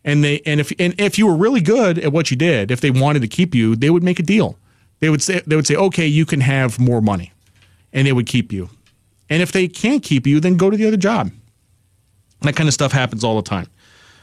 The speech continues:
Uh, but a lot of people are unwilling to do that on their own behalf 'cause it's scary. It's, it's really, really scary to walk away.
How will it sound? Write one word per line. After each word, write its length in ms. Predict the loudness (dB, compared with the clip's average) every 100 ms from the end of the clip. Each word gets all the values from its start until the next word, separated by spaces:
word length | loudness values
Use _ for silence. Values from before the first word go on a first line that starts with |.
| _ -2
Uh, 140 | 0
but 100 | 0
a 40 |
lot 200 | 2 0
of 80 | -2
people 280 | -2 -2 2
are 120 | 0 2
unwilling 540 | 2 4 4 2 0
to 80 | -2
do 200 | -2 -2
that 300 | 0 -2 -4 _ -4
on 140 | 0
their 140 | 2 2
own 100 | 2
behalf 520 | 2 2 0 -2 -8 _ _
'cause 140 | -4 -2
it's 140 | -2
scary. 500 | 0 0 2 0 -4 _ _ _ _ _ _ _ _ _ _ -6
It's, 180 | -4 -4
it's 280 | -4 -2
really, 400 | 0 2 4 2
really 300 | 2 2 2
scary 420 | 0 0 0 0 -2
to 320 | 0 2 2
walk 540 | 0 0 2 2 0
away. 580 | 0 2 2 2 0